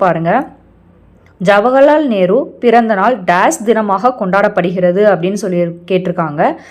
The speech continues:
நம்ம எல்லாருக்குமே தெரியும், ஆஹ், நேருனாலே என்னது தான்? குழந்தைகள் தான். குழந்தைகளுக்கு பிடிச்சவங்க அப்படின்னு தான் நம்ம சொல்லுவோம்.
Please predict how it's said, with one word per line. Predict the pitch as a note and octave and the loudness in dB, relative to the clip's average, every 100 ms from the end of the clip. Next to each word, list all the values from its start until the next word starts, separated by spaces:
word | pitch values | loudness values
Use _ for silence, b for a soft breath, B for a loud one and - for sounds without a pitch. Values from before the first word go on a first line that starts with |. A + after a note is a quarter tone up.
| B B - | B B -4
நம்ம | G3+ G3 | 2 4
எல்லாருக்குமே | G#3+ C4 C4 B3 C#4 C4 | 4 4 2 0 0 0
தெரியும், | F3+ F3+ A#3 D4 B B B - | -2 0 -2 -4 B B B -4
ஆஹ், | G3 F#3+ F#3+ F#3+ | 0 2 2 2
நேருனாலே | G#3+ B3 C4 A#3 G#3 A3+ D4 | 2 4 4 4 2 2 0
என்னது | G3 G3+ F#3+ F#3 | 0 0 0 0
தான்? | F3+ E3 E3+ | -2 -4 0
குழந்தைகள் | G#3+ G3 F#3 E3+ E3+ | 0 0 0 -2 -2
தான். | F3 B B - | -4 B B -4
குழந்தைகளுக்கு | G#3+ A3 G#3+ A3 A3+ E4 | 0 2 0 0 -2 -2
பிடிச்சவங்க | - A#3 - G#3+ F#3+ G#3 | -2 -4 0 0 2 2
அப்படின்னு | F#3+ F3 F3+ | 2 0 -2
தான் | A3+ | -2
நம்ம | A3+ F3+ | -2 -2
சொல்லுவோம். | F3+ E3+ D#3+ A3+ | -2 -2 -2 -4